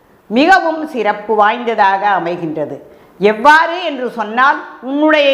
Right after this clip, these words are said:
இல்லத்திற்கு நான் வருகின்றேன், என்னுடைய இல்லத்திற்கு நீ வந்தாயானால் இப்படிப்பட்ட பெண்ணாக வருவாயாக,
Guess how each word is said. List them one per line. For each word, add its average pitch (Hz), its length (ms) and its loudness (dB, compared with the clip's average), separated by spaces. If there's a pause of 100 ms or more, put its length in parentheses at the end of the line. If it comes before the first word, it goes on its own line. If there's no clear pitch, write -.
இல்லத்திற்கு 302 540 0
நான் 269 240 2
வருகின்றேன், 262 680 0 (220)
என்னுடைய 277 360 2 (140)
இல்லத்திற்கு 294 600 -4
நீ 262 120 -4 (200)
வந்தாயானால் 262 840 2 (420)
இப்படிப்பட்ட 247 680 0 (100)
பெண்ணாக 240 480 2 (100)
வருவாயாக, 214 720 2